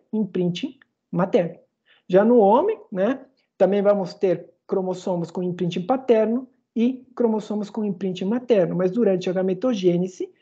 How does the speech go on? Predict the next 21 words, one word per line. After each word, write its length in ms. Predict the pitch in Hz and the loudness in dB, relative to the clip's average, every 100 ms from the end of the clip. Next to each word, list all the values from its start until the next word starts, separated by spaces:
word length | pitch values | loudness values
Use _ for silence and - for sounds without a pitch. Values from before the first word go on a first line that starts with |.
| _ 202 | _ -2
esse 200 | 196 226 | 0 0
padrão, 580 | 240 196 175 196 220 | 2 2 4 0 0
os 120 | 180 - | -6 -2
padrões 360 | 202 208 214 | -2 -2 -4
de 80 | 208 | -4
imprinting 460 | 180 202 202 175 190 | -4 -4 -4 -4 -2
dos 180 | 208 | -2
cromossomos 480 | - 208 190 - 175 | -2 -4 -4 -6 -8
são 140 | 185 180 | -6 0
borrados 760 | 214 254 196 196 285 359 - _ _ 196 | 2 2 2 0 0 -4 -6 _ _ 2
e 120 | 208 | 4
é 80 | 214 | 4
refeito 720 | 294 302 - 226 202 - 160 _ _ _ | 0 -2 2 4 4 -6 -14 _ _ _
os 140 | 196 175 | -10 -2
padrões 480 | 208 185 196 208 190 | 2 2 2 -2 -2
de 80 | |
imprinting 440 | 196 180 196 175 190 | -8 -6 -8 -6 -2
paterno 460 | 233 233 202 214 | -2 0 0 0
para 160 | 220 226 | -2 -6
todos 400 | - 214 262 247 | -2 -2 -2 -2
eles. 400 | 180 165 - | -2 -4 -10